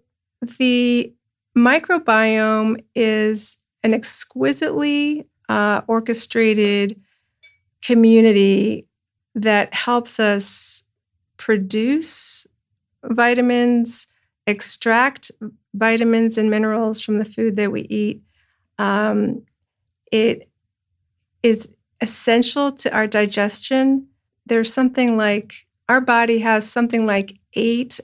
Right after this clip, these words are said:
or nine enzymes that help us break down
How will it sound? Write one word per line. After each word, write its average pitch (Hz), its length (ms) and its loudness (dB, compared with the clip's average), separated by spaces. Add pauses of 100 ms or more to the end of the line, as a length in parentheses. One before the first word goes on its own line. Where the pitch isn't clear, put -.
or 208 160 0
nine 214 500 2
enzymes 220 600 2
that 202 160 -2
help 214 260 -2
us 208 200 -2
break 208 460 0
down 208 500 0